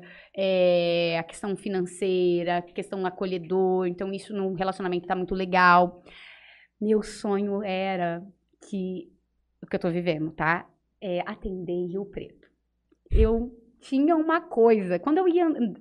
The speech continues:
há quatro anos atrás, eu andava pelas ruas de Rio Preto, eu falava assim, "Queria atender aqui."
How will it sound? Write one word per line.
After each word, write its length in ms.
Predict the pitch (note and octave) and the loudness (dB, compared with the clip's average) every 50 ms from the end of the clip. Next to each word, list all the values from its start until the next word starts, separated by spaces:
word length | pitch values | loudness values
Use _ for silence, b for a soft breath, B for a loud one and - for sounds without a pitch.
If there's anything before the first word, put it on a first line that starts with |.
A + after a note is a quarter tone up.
| - - | -12 -12
há 100 | - - | -12 -4
quatro 260 | - D4+ F4 - F4 | -4 -4 0 2 4
anos 140 | D#4 C#4 G#3 | 4 4 4
atrás, 580 | F#3+ F3+ - G#3 F#3+ G3 G3+ F#3 F3+ F3 - B B B B B B B | 2 0 2 0 2 2 2 0 -2 -6 -10 B B B B B B B
eu 120 | - B3 | -2 0
andava 360 | B3+ B3+ A#3 A3 A3 B3 C4+ C4 | 0 2 2 4 4 4 2 2
pelas 220 | B3+ A#3 G#3+ F#3+ | 0 -2 -2 -2
ruas 200 | G3+ F#3+ G3 F#3+ | -2 -2 -2 -2
de 80 | E3 E3+ | -2 -4
Rio 140 | E3+ E3 D#3+ | -4 -6 -6
Preto, 540 | - - F3+ F3+ F#3+ F#3+ F#3 - - D#3+ D#3 _ _ _ _ _ _ _ _ _ _ G#3+ _ | -6 -4 -2 0 0 -2 -4 -6 -14 -16 -16 _ _ _ _ _ _ _ _ _ _ -14 _
eu 60 | - | -8
falava 200 | - - G3 F#3 | -2 -2 -2 -2
assim, 260 | F#3+ - - F#3+ E3+ E3 - _ _ _ _ | -4 -8 -10 -12 -12 -12 -16 _ _ _ _
"Queria 160 | - A3 A#3+ | -10 -8 -8
atender 240 | A3+ - B3 A3+ A3 | -6 -4 -4 -4 -4
aqui." 300 | A#3+ A#3 - A#3+ G#3+ G3 | -6 -6 -8 -10 -10 -10